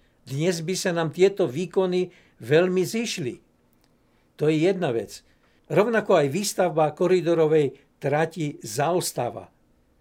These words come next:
Vlastne s výstavbou alebo obnovou koridorovej trate sme mali byť už pred piatimi rokmi v Čiernej nad Tisou.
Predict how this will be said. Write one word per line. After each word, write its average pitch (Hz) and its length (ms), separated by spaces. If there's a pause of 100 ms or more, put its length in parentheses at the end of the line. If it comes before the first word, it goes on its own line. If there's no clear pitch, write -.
(600)
Vlastne 180 680 (460)
s 104 140
výstavbou 156 880
alebo 131 480
obnovou 175 480
koridorovej 151 840
trate 160 380 (560)
sme 135 640
mali 160 340
byť 170 380
už - 260
pred 156 300
piatimi 196 580
rokmi 170 380
v 160 100
Čiernej 175 380
nad 170 180
Tisou. 110 400